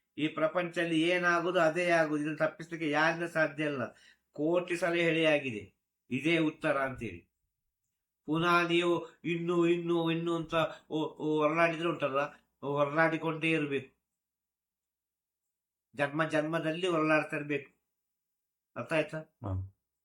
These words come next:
Speaker 1: ಹೊರಲಾಡುದಂದ್ರೆ ಗೊತ್ತಾಯ್ತಲ್ವಾ?
Speaker 2: ಹಾ, ಹಾ.
Speaker 1: ಎಲ್ಲ ಜನ್ಮ, ಜನ್ಮ, ಜನ್ಮ, ಆ ಜನ್ಮ, ಈ ಜನ್ಮ, ಅಲ್ಲಿಗೆ ಇಲ್ಲಿಗೆಲ್ಲ ಹೋಗಿ ಕೇಳ್ಬೋದು, ಜನ್ಮವೇ ಇಲ್ಲ ಅಲ್ಲ,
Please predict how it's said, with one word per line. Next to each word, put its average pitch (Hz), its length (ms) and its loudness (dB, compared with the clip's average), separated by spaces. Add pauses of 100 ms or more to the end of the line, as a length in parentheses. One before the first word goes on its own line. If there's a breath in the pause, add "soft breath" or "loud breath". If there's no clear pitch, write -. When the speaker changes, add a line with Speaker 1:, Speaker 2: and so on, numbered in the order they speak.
(500)
Speaker 1:
ಹೊರಲಾಡುದಂದ್ರೆ 165 600 2
ಗೊತ್ತಾಯ್ತಲ್ವಾ? 160 600 -4
Speaker 2:
ಹಾ, 110 120 -4
ಹಾ. 101 520 -12
Speaker 1:
ಎಲ್ಲ 147 280 0
ಜನ್ಮ, 151 320 0
ಜನ್ಮ, 151 300 -2
ಜನ್ಮ, 147 300 -4
ಆ 131 200 -2
ಜನ್ಮ, 147 320 -4
ಈ 147 220 -4
ಜನ್ಮ, 147 320 -4
ಅಲ್ಲಿಗೆ 143 340 -6
ಇಲ್ಲಿಗೆಲ್ಲ 147 380 -6
ಹೋಗಿ 139 320 -6 (260 loud breath)
ಕೇಳ್ಬೋದು, 170 380 0
ಜನ್ಮವೇ 151 440 2
ಇಲ್ಲ 151 260 2
ಅಲ್ಲ, 147 360 -2